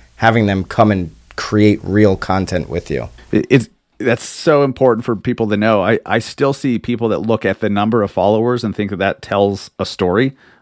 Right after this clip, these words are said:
Speaker 2: Like, it tells a story, but it doesn't tell the whole story. You know, you look at a real estate influencer with, like, two hundred twenty-five thousand followers, and, you know, I, with my less than four thousand, am getting as much,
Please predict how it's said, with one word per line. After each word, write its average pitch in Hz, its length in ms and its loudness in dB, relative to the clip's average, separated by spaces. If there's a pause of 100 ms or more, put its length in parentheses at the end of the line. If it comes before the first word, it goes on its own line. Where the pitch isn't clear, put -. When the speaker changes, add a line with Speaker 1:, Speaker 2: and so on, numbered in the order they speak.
Speaker 2:
Like, 104 160 -4
it 104 100 -6
tells 120 220 0
a 135 100 4
story, 104 360 0
but 117 140 0
it 113 40 -4
doesn't 117 240 -2
tell 113 200 -2
the 120 220 2
whole 113 160 -2
story. 95 420 -2 (300)
You 117 80 -6
know, 117 80 2
you 110 160 2
look 123 180 2
at 113 240 4 (240)
a 120 80 -4
real 127 200 4
estate 117 220 -2
influencer 110 520 -2
with, 98 180 -4
like, - 200 -4
two 123 160 -4
hundred 113 240 0
twenty-five 107 460 0
thousand 101 380 -4
followers, 107 600 2 (420)
and, 104 460 2
you - 120 -6
know, 98 320 -2 (220)
I, 107 520 0 (120)
with 104 300 2 (240)
my 98 140 0
less 98 240 2
than 92 140 -6
four 120 180 2
thousand, 101 420 0
am 98 100 -2
getting 98 480 0 (180)
as 104 200 2
much, 101 400 0